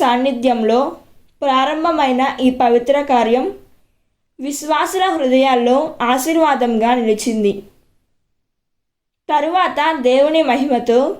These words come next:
అక్టోబర్ పదకొండు, రెండు వేల ఇరవై ఐదున ఈ దేవాలయం ప్రతిష్ఠించబడింది. ఈ ప్రతిష్ఠ మహోత్సవం ఎంతో భక్తి,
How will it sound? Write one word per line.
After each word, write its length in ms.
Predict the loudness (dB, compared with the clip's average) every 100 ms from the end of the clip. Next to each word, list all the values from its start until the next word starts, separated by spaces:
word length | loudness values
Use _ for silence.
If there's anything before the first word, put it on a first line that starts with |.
| -14 _ _ _ -6 -6
అక్టోబర్ 520 | -4 0 0 0 -2 0
పదకొండు, 540 | 0 0 2 2 2 0 -6 -16 -6 0
రెండు 220 | 2 2 0
వేల 160 | 2 2 2
ఇరవై 240 | 4 2 4 0
ఐదున 260 | 0 0 0 -2 -6 -14 _ _ -10
ఈ 140 | -6 -2 2
దేవాలయం 500 | 2 2 2 2 0 -2
ప్రతిష్ఠించబడింది. 1040 | -2 -4 -4 -2 0 2 0 0 0 -2 -4 -16 _ _ _ _ _ _ _ _ _ -10
ఈ 120 | -6 -4
ప్రతిష్ఠ 500 | -2 -2 -4 -4 -2 0
మహోత్సవం 600 | 0 0 -2 -2 -2 -2 -4 -12 _ _ -6
ఎంతో 340 | -4 -2 0 2 0
భక్తి, 340 | -2 -2 -2